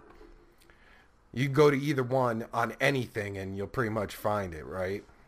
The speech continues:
I think that's how it works. But, yeah, fucking ripping her shit apart, like, fucking, you know, but saying what it is. Same thing with this. It's fucking, yeah, of course it's entertaining, but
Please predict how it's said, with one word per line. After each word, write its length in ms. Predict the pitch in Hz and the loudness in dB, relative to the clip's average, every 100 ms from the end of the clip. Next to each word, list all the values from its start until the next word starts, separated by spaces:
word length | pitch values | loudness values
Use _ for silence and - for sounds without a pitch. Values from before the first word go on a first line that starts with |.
| - - - - | -20 -20 -18 -12
I 60 | 101 | -6
think 240 | - 110 | -4 -4
that's 160 | 87 80 | -4 -6
how 180 | 85 | -8
it 80 | 73 | -8
works. 420 | 82 80 78 - - - - - - - - | -12 -14 -14 -18 -20 -20 -20 -20 -20 -20 -2
But, 340 | 123 117 107 - - _ _ _ _ _ _ _ _ _ _ - - | 2 4 2 -6 -20 _ _ _ _ _ _ _ _ _ _ -6 2
yeah, 240 | 202 131 - - - - - - - | 4 4 -4 -20 -20 -20 -20 -12 0
fucking 440 | 233 226 226 220 | 0 2 2 4
ripping 280 | 226 226 226 | 2 2 2
her 100 | 220 | 2
shit 240 | - 226 | 2 0
apart, 440 | 226 214 185 104 113 | 2 4 4 4 0
like, 160 | 156 | -2
fucking, 580 | - 202 196 196 190 190 | 2 2 2 2 2 4
you 80 | 196 | 4
know, 180 | 131 135 | 6 6
but 280 | 139 131 | 6 6
saying 380 | 127 170 151 151 | 4 2 2 2
what 160 | 147 143 | 2 2
it 60 | |
is. 180 | 147 104 - - - - | 2 0 -6 -20 -20 -18
Same 360 | - 302 269 | 2 4 4
thing 260 | 262 233 220 | 4 4 4
with 160 | 202 | 2
this. 340 | - 107 - - | 2 0 -2 -12
It's 140 | - 190 | -8 -8
fucking, 800 | - 220 214 208 196 190 185 175 - - - | 2 2 2 2 2 2 0 -4 -12 -14 0
yeah, 80 | |
of 120 | 196 - | 0 4
course 220 | 202 - | 4 4
it's 140 | 135 | 0
entertaining, 840 | 160 147 139 107 208 240 127 143 127 | 0 0 0 0 0 2 0 -2 0
but 420 | 214 240 180 180 | 2 2 2 0